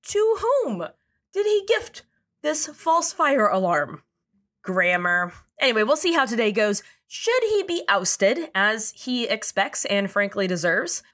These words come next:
New York state law requires the governor to issue a special election within ten days, with the election then occurring between seventy and eighty days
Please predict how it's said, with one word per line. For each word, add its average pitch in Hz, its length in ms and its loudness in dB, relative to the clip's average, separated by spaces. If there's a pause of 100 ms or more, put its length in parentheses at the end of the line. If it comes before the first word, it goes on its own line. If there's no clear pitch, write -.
(140)
New 277 140 0
York 359 280 0
state 285 260 -2
law 233 220 2
requires 269 520 0
the 220 80 -6
governor 254 360 -2
to 240 280 -8
issue 370 380 -4
a 294 80 0
special 254 420 0
election 214 440 0
within 247 420 -6
ten 269 240 -4
days, 190 460 -2 (320)
with 240 120 -6
the 262 100 -4
election 240 440 0
then 240 160 2
occurring 302 540 0
between 247 340 -6
seventy 262 520 -4
and 214 200 -2
eighty 202 260 -2
days 175 420 -6